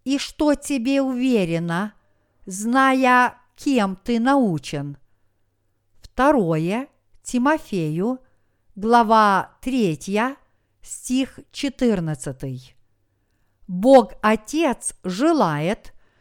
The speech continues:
чтобы каждая человеческая душа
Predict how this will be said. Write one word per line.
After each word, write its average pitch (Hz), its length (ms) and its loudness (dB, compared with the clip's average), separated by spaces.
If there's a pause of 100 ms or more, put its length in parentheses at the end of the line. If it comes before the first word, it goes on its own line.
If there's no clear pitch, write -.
(160)
чтобы 233 520 0 (120)
каждая 311 680 2
человеческая 262 1040 -2
душа 175 580 -6